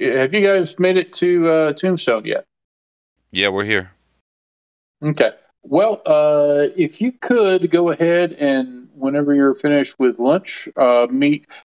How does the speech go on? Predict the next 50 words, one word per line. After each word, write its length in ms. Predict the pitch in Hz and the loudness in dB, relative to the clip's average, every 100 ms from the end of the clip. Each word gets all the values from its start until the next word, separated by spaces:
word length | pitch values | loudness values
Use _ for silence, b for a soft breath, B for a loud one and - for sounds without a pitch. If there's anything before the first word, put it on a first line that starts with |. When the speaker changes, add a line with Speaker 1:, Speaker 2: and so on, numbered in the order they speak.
| _ | _
Speaker 1:
head 180 | 151 147 | 2 4
on 200 | 143 139 | 4 4
out 280 | 143 143 - | 2 0 0
to 160 | 127 | -2
the 280 | 117 113 107 | 0 0 2
house. 400 | 127 147 185 - | 2 2 0 -4
You 80 | 139 | -4
should 200 | - 143 | -2 0
have 160 | 131 120 | 0 0
directions 500 | 117 127 - 139 - | 2 0 0 -8 -2
to 180 | 160 175 | 2 2
it. 140 | 185 B B B _ - | 0 B B B _ 2
Uh, 260 | 131 127 - | 4 2 2
and 220 | 123 120 | 0 2
at 220 | 113 117 | 0 0
one 160 | 170 175 | 2 2
o'clock, 560 | - - 185 185 156 | -2 0 2 2 0
the 80 | - | -6
caretaker 880 | - - 165 160 135 127 123 117 117 _ _ _ _ - | -4 0 0 0 -2 0 0 0 -2 _ _ _ _ -2
is 440 | 127 123 120 - | 2 2 0 -4
supposed 500 | - - 131 123 - | -10 -2 0 0 -4
to 100 | 123 | -10
be 240 | 120 131 | -2 0
there 440 | 123 120 120 117 117 _ _ _ _ | 2 2 2 0 -4 _ _ _ _
to, 440 | - 123 113 110 87 | -4 0 0 2 2
um, 420 | 110 107 101 107 _ - | 2 2 -2 -10 _ -4
uh, 240 | 107 104 104 _ | -2 -2 -6 _
give 140 | 127 | 0
us 120 | 123 - | 0 -4
the 80 | |
keys 340 | 107 131 127 117 | -6 -2 -2 -2
and 140 | 107 | -2
let 140 | 113 107 | 0 0
us 200 | 92 - | -2 -6
in. 320 | 98 - - _ - | -8 -8 -14 _ -8
So 360 | - 110 104 | -2 0 2
if 180 | 107 107 | 0 2
you 140 | 247 | 0
could 160 | - 185 | 0 -2
do 160 | 180 165 | 0 2
that, 320 | 156 165 139 | 4 4 2
you 80 | 160 | 0
could 160 | 147 | -2
start 480 | - - 156 135 - | -6 -4 0 0 -2
setting 300 | - 147 131 | -4 -4 0
up. 120 | 135 131 | -4 0
That 100 | 85 | -2
would 120 | 139 | -2
be 100 | 104 | -6
swell. 600 | - - - 107 85 55 | -12 -16 -6 -2 0 -2